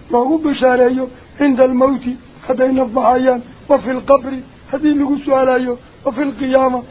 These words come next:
حتى آخرتك، مال ببشارة أوتال، فبشر، رسول الله بشارة،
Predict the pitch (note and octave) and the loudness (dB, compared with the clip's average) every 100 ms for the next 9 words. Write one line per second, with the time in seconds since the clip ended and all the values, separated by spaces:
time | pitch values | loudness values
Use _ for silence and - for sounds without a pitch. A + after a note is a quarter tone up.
0 | - - B3 C4 D#4 B3+ B3+ C#4+ E4 A#3+ | -16 -6 -2 0 2 0 0 0 0 2
1 | B3+ B3+ A#3 - - B3+ C#4+ C#4 C4+ B3+ | 2 2 -2 -12 -10 2 4 4 0 -4
2 | B3 C4 B3+ C#4 C#4 C4+ A#3+ - - - | -4 -2 0 -2 -2 -2 -2 -6 -20 -10
3 | B3+ A#3 B3+ B3 B3+ G#3 D#4+ F4+ - - | -6 -4 -4 -2 -4 -2 -4 -4 -16 -14
4 | - A#3+ C#4 C4 B3+ A#3+ G#3+ A3+ A#3+ B3+ | -6 -6 -2 -2 0 -2 -4 -6 -2 2
5 | C4 | 0